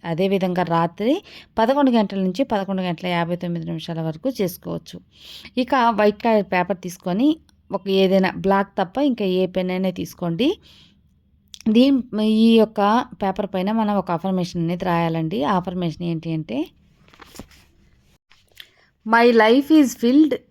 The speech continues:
health and wealth." నా జీవితం ఆరోగ్యంతో సకల సంపదలతో నిండి ఉంది. "My life is filled health and wealth."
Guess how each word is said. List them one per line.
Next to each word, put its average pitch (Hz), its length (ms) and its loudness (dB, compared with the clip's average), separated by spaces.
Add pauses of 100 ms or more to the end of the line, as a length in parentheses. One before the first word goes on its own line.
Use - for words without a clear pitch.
(360)
health 233 440 2
and 254 120 0
wealth." 170 440 0 (880)
నా 180 160 2
జీవితం 180 640 0 (100)
ఆరోగ్యంతో 180 920 0 (440)
సకల 277 360 -2
సంపదలతో 185 760 -2
నిండి 165 340 0
ఉంది. 156 560 -6 (440)
"My 170 260 0
life 170 460 0
is 202 160 -4 (200)
filled 233 300 0 (920)
health 269 320 0 (120)
and 233 140 -2
wealth." 160 420 -2